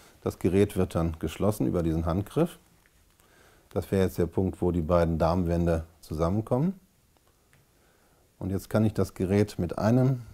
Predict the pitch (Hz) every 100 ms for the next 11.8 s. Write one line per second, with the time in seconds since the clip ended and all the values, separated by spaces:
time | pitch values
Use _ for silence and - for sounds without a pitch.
0 | - 107 110 - - - - 90 - 101
1 | 110 120 135 95 90 87 - 95 - -
2 | 143 - - _ _ _ _ _ 95 90
3 | 90 - 98 95 95 95 - - _ _
4 | _ _ _ - - - - - 92 82
5 | - _ _ 82 92 104 110 160 160 -
6 | - - _ _ _ _ _ _ _ _
7 | _ - _ _ _ _ - 101 - -
8 | 101 - - - - - - - - 80
9 | 78 78 104 - 90 - - - - -
10 | _ - 78 - _ - _ - 95 -
11 | 80 - 104 - 107 147 180 -